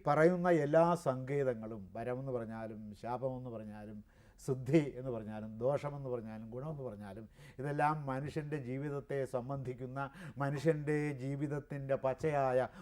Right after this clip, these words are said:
ഊഷ്മളമായ അനുഭവങ്ങളെ വർണ്ണിക്കാൻ കണ്ടുപിടിച്ചിരിക്കുന്ന പലതരത്തിലുള്ള സാങ്കേതികമായ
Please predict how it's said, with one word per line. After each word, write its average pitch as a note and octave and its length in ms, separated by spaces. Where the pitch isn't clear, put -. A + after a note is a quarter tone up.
ഊഷ്മളമായ D3 720
അനുഭവങ്ങളെ C3+ 600
വർണ്ണിക്കാൻ D3+ 580
കണ്ടുപിടിച്ചിരിക്കുന്ന C3 760
പലതരത്തിലുള്ള C#3+ 680
സാങ്കേതികമായ D3 800